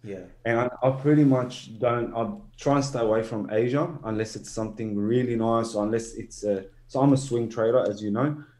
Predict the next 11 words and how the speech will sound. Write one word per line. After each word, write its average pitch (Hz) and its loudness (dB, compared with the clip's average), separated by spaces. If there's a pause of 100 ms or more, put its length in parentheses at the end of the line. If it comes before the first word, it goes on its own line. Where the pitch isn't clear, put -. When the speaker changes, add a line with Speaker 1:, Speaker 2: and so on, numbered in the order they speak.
Speaker 1:
Okay, 107 -10
Speaker 2:
If 101 -10
Speaker 1:
yeah. 117 -4
Speaker 2:
I'm 123 0
swing - -10 (120)
trading, 117 0 (600)
um, 101 -4 (1000)
you 113 -4
know, 104 0
the, 101 -4
the 98 -4